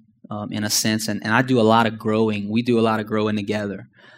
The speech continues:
Uh, he's somebody that I trust. He's earned the right to speak into my life, you know, and, and I really trust what he tells me. And just a quick story, you know, a, a ways back, probably, I guess, about a year ago,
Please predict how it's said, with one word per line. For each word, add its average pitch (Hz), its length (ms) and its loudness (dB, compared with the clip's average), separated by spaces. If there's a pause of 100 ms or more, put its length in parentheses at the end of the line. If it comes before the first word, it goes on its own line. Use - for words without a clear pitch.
(160)
Uh, 117 60 -2
he's 127 160 4
somebody 123 380 4
that 113 160 2
I 104 100 2
trust. 117 420 0
He's 113 140 0
earned 123 220 4
the 107 80 -2
right 110 300 4
to 104 120 -4
speak - 340 -2
into 110 260 -2
my 104 120 -2
life, 101 500 -2
you 104 80 -8
know, 104 200 -6
and, 101 140 -8 (260)
and 107 100 -4
I - 20 -2
really 127 300 4
trust 120 380 -2
what 107 120 -4
he 110 140 -4
tells 117 340 0
me. 92 140 -10 (560)
And 113 120 0
just 113 180 0
a 113 40 -2
quick 127 260 -2
story, 147 380 0
you 113 80 2
know, 110 260 0
a, 117 80 -4 (180)
a 113 100 -4
ways 127 320 4
back, 131 460 2 (360)
probably, 135 340 6
I 117 60 2
guess, 123 200 0
about 120 140 0
a 110 60 -2
year 127 260 4
ago, 104 340 -2